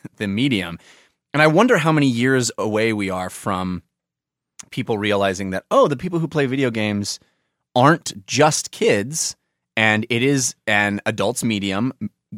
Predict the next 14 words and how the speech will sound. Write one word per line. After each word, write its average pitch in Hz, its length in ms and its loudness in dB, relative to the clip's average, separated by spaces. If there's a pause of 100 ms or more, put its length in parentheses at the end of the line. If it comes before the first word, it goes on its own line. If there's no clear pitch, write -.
created 113 420 -4
by 113 260 2 (140)
people 110 480 -6
who 107 240 -6
are 101 220 0
adults 113 440 -2
and 95 260 -6
are 95 160 -6
good 98 200 -8
at 110 80 -6
their 135 120 -2
jobs 104 460 -2
and 92 120 -8
have 101 380 -6